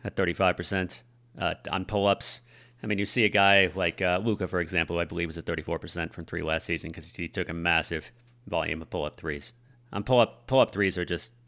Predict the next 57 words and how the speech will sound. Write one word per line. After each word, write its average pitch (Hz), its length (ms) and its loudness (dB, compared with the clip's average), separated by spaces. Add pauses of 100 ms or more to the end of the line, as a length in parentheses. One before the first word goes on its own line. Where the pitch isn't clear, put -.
(220)
naturally 87 500 2
going 82 240 -2
to 80 60 -8
be 78 100 -4
less 80 280 -4
efficient - 440 -6 (120)
than 82 160 -4
catch 82 260 -6
and 76 100 -12
shoot 78 200 -8
threes, 82 260 -8 (320)
but - 100 -6
they're 80 140 0
a 80 60 -4
great 90 200 2
tool 85 200 -2
to 76 80 -2
have, 82 260 0 (340)
both 85 400 -2 (200)
so 85 160 -2
that 80 200 -4
you 85 120 -6
can 80 160 -4
just 82 160 -6
take 117 160 6
that 85 160 0
pull-up 82 240 0
three 90 100 0
and 87 100 2
also 85 220 -2
because 80 300 -4
opponents 87 420 -4
are 85 60 -4
really 82 200 0
gonna 82 140 0
have 85 220 2
to 80 80 -6
respect - 400 -6
you. - 80 -10 (400)
Uh, 80 180 -4
they're 80 100 -4
gonna 80 140 -2
have - 80 -4
to - 60 -10
play 80 180 0
you 78 60 0
more 76 160 -4
closely, 101 500 0 (380)
and 80 420 -2
that 82 220 2
just - 180 -8
makes 78 220 -4
it 76 120 -10
easier 85 520 -2
for 80 280 -8
you 78 300 -6
to 76 380 -10